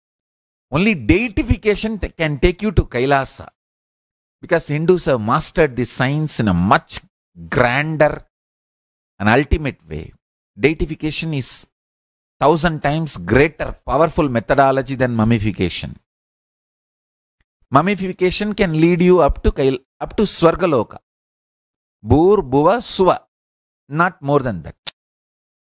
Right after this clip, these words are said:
You can be at the most Indra. Maximum. Not even that. All that. It's not that everyone who goes to Swargaloka becomes Indra. No.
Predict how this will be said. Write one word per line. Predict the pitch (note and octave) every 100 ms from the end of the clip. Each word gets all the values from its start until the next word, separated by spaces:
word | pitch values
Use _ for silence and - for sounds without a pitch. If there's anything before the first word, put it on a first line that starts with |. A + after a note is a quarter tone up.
| _ _
You | -
can | E3+ A#3
be | A3+
at | F#3 D3+
the | F3
most | F#3 G3 - -
Indra. | F3 E3 A#2+ D2 - _ _ _ _ _ _ _ _ _ _
Maximum. | C#3 F3 C#3+ C3+ A#2 E2 - _ _
Not | D#2 E2 -
even | C#3 D3
that. | C#3 - _
All | D#2 G2+
that. | B2 C#3+
It's | - F#2+
not | G#2+ B2+ B2+
that | - _ _ _ _ -
everyone | F#2 A#2+ D3 E3
who | E3
goes | D3+ D#3+ -
to |
Swargaloka | E3 - C#3 C#3 D3 D3 D#3 A#2+
becomes | G#2 C3 A#2+
Indra. | A2+ A2+ G2+
No. | G2 F#2 C#2